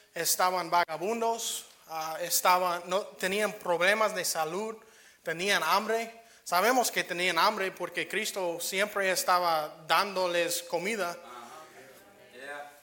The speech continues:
Speaker 1: Pero mucho, mucho más que estas personas tenían un problema espiritual. Ellos tenían problemas físicos, pero también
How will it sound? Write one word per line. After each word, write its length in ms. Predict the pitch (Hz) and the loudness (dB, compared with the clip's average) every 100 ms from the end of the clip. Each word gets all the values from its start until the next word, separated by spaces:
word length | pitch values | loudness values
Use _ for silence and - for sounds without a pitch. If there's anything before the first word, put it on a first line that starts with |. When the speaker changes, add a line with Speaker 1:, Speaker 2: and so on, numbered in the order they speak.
| - - - | -20 -20 -6
Speaker 1:
Pero 340 | 190 196 185 185 | 0 4 4 2
mucho, 380 | 196 254 285 269 214 | 0 0 2 0 0
mucho 340 | 233 277 254 | 0 2 2
más 680 | 196 220 196 202 - - - - | 6 6 6 4 2 0 -4 -4
que 160 | 180 | 0
estas 300 | 226 269 254 | 2 2 0
personas 840 | - 190 - 214 214 175 175 - - | 0 0 2 2 4 4 2 0 -2
tenían 360 | 165 180 208 | -8 -4 -6
un 340 | 202 190 170 143 | -6 -8 -10 -10
problema 500 | 170 160 170 190 175 | -6 -2 -2 -2 -4
espiritual. 720 | 165 180 160 - 160 156 - - - _ _ _ _ _ _ _ 185 180 185 _ _ _ _ _ _ _ _ _ _ - | -6 -8 -12 -6 -2 -2 -4 -18 -20 _ _ _ _ _ _ _ _ _ _ _ _ _ _ _ _ _ _ _ _ -2
Ellos 300 | 196 254 247 | 2 2 2
tenían 340 | 214 202 226 | 0 0 -2
problemas 720 | - 180 175 196 196 165 - - | -2 -2 0 0 0 -2 -4 -4
físicos, 840 | 208 220 185 - 165 180 - - - _ _ | -2 -2 -2 -4 -6 -6 -10 -14 -20 _ _
pero 320 | 170 165 165 151 | -6 -4 -4 -2
también 640 | 170 170 190 214 202 | -4 -2 0 0 -2